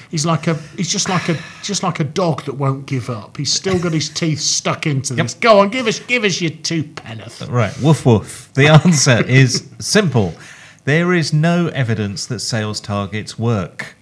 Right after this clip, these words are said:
Speaker 2: Yeah, so there's plenty of seeming evidence. Yeah? So people think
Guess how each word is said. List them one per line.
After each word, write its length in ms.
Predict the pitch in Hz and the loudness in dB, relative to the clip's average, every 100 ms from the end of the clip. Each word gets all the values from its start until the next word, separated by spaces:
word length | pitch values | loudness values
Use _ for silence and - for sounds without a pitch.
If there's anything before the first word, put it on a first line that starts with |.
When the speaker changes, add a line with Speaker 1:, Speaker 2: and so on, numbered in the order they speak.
| - - - _ 113 | -20 -20 -20 _ -4
Speaker 2:
Yeah, 180 | 117 | -2
so 220 | 131 - 117 | -2 -2 -4
there's 160 | 117 | -4
plenty 640 | - - 170 202 156 139 - | -6 -2 -2 -2 -2 -4 -4
of 300 | 127 113 123 - | -4 -6 -8 -12
seeming 760 | - - - 233 196 117 90 - | -8 -6 -4 -2 0 -2 -4 -8
evidence. 680 | 104 98 92 - - - - | -10 -10 -10 -12 -12 -12 -8
Yeah? 140 | 104 | -6
So 180 | 127 131 | -6 -6
people 320 | - 175 180 | -6 -4 -4
think 560 | - - 208 151 - | -6 -4 -4 -4 -8